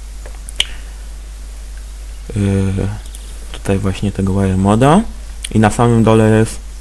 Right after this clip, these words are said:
yy, wire advanced. I łączymy.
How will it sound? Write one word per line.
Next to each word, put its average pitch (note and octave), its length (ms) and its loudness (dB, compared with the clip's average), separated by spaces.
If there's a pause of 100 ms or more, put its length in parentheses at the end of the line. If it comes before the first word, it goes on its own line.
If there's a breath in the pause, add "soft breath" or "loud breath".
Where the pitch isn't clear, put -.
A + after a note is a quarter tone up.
(320)
yy, G2 160 6
wire G#2+ 580 6
advanced. G#2 760 4 (1300 loud breath)
I B2+ 80 8
łączymy. A#2+ 520 6